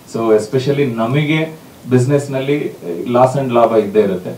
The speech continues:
but ಪಾಪ ಅವರು ಅದನ್ನ, ಆ, ಆ, ಕನ್ನಡ ಸಿನಿಮಾಗೆ ಮೊದಲು directions ಮಾಡ್ತಾ ಇದ್ದಾರೆ. So ಅವ್ರಿಗೆ ಒಳ್ಳೇದಾಗ್ಬೇಕು ಅನ್ನೋದು ನಮಗೆಲ್ಲೋ ಒಂದ್ ಕಡೆ ನಮ್ ತಂಡದವರಿಗೆ so ಒಂದ್ ಆಸೆ ಇದೆ.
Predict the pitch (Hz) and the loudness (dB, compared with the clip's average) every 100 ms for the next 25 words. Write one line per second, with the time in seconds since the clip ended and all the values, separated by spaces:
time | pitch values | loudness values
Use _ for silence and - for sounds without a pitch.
0 | 123 - 123 123 123 120 151 175 165 139 | -6 -4 -2 2 4 4 8 8 8 6
1 | 139 143 135 - - - - 117 117 107 | 4 0 -2 -6 -20 -18 -6 -2 2 2
2 | 107 104 107 - 110 110 107 104 135 147 | 0 -4 -8 -6 -4 -2 -4 -2 0 6
3 | 151 143 139 135 131 123 120 123 113 110 | 6 4 0 0 2 2 4 6 6 6
4 | - 117 104 107 101 101 95 190 185 - | 4 -2 -6 -4 -4 -4 -6 -6 -6 -8
5 | - 147 165 175 143 143 139 127 131 123 | -4 0 4 6 6 8 6 6 2 0
6 | 123 120 120 107 107 104 110 107 101 98 | -2 -4 -4 -6 -2 -2 0 0 -2 -4
7 | 107 107 101 - 190 202 202 196 196 208 | -2 -2 -4 -6 -4 -4 -2 -2 -2 -4
8 | 202 - - - - 107 101 - 95 92 | -6 -16 -20 -20 -8 -4 -2 -2 -2 -2
9 | - 107 95 | 0 0 -2